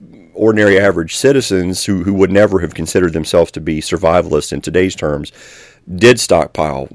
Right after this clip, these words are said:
food and supplies and did buy bomb shelters. And so they were better prepared for a potential nuclear war, um,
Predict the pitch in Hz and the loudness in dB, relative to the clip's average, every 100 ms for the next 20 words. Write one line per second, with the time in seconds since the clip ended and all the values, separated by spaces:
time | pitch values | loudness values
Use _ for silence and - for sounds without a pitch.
0 | - - 90 80 76 - - 82 76 73 | -20 -6 -4 -2 -4 -8 -6 -2 0 -2
1 | 82 90 104 80 76 69 71 - 67 69 | -2 0 0 -2 -4 -6 -8 -8 -8 -8
2 | 58 64 73 80 82 82 78 85 80 - | -12 -12 -10 -6 -4 -4 -2 -2 -2 -6
3 | - 85 80 69 69 _ - _ _ - | -4 0 0 -2 -6 _ -20 _ _ -6
4 | 95 92 76 76 - 85 80 80 80 80 | 0 2 0 -2 -6 -8 -8 -8 -8 -8
5 | 76 76 76 78 73 71 - _ _ _ | -8 -8 -4 -4 -4 -6 -12 _ _ _
6 | - 82 67 71 | -14 -12 -12 -14